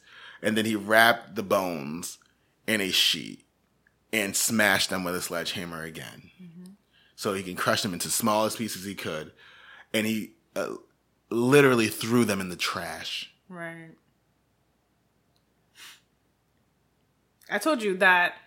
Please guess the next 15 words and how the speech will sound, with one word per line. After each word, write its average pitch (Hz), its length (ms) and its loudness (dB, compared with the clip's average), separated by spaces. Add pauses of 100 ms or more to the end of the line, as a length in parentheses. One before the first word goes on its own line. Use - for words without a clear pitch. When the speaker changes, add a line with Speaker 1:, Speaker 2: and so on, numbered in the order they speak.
(320)
Speaker 2:
obliteration, 185 1500 -2 (300)
you 180 200 -8
don't 160 200 -8
exist. 151 680 -12 (540)
Speaker 1:
Like, 113 320 2
so 113 260 2
this 135 240 2
is, 131 340 0 (140)
this 123 180 -4
is 123 120 -6
where 123 160 4
we 117 180 4
are. 82 240 2
This 113 260 0
is, 113 300 2